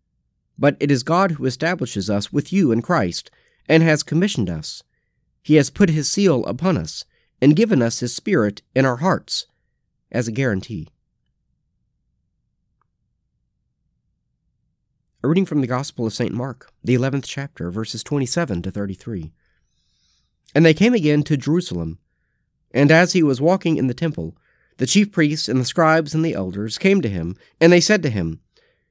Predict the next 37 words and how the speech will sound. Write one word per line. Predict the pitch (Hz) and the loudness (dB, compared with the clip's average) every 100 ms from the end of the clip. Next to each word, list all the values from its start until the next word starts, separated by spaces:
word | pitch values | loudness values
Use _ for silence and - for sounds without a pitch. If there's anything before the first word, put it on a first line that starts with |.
| _ | _
"By | 156 | 4
what | 190 240 | 6 4
authority | 214 208 196 113 104 | 2 0 2 0 -2
are | - 170 | 2 2
you | 170 | 4
doing | 175 220 101 | 2 0 -2
these | 85 - | -4 -6
things, | 90 78 78 - _ _ | -8 -8 -10 -14 _ _
or | - 180 | 0 4
who | 214 | 4
gave | 175 233 | 4 2
you | 254 | 0
this | 104 107 | -2 -4
authority | 113 151 147 143 143 | -2 0 0 0 -2
to | 143 | -2
do | 160 | -2
them?" | 220 180 156 156 _ _ _ _ _ _ | -2 -4 -6 -10 _ _ _ _ _ _
Jesus | 127 165 170 156 | -2 2 2 0
said | - 160 | 0 0
to | 127 | -2
them, | 92 80 78 _ _ _ _ _ | -4 -6 -10 _ _ _ _ _
"I | 123 | 0
will | 139 | 2
ask | 143 143 | 2 0
you | 202 214 | -2 -2
a | |
question. | - 98 - 82 80 - _ _ _ | -2 -4 -6 -12 -12 -16 _ _ _
Answer | - 202 202 180 | 4 6 6 2
me, | 196 131 - _ _ | 2 0 -6 _ _
and | - 175 | 4 8
I | |
will | 180 165 | 8 6
tell | 202 220 | 4 4
you | 151 | 4
by | 135 160 | 6 6
what | 165 180 | 8 6
authority. | 160 202 190 160 | 6 4 2 -2